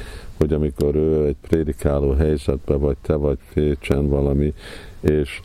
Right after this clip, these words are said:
rajtad függ valakinek a lelki élete, mert hát arról szól, amikor hozunk előre embereket,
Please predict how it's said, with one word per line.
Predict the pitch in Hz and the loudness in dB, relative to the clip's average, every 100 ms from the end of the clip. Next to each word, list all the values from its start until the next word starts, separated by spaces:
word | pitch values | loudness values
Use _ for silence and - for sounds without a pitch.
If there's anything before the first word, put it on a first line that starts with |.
| - - - | -18 -18 -6
rajtad | - 85 87 82 80 76 | 2 2 2 0 0 0
függ | - 92 82 73 | 2 2 2 2
valakinek | 76 76 76 - 78 73 69 | 2 2 0 0 0 0 0
a | 73 73 73 | 0 2 2
lelki | 78 73 - | 2 0 0
élete, | 71 71 69 85 | 2 2 0 0
mert | 90 87 | 0 0
hát | 78 | 0
arról | 73 76 73 | 0 2 0
szól, | 71 - 73 | 0 0 2
amikor | 73 71 76 69 | 2 0 0 0
hozunk | 76 82 76 | 0 0 0
előre | - 73 76 76 | 0 2 2 2
embereket, | 73 76 76 73 71 85 90 | 2 2 2 0 0 -2 -2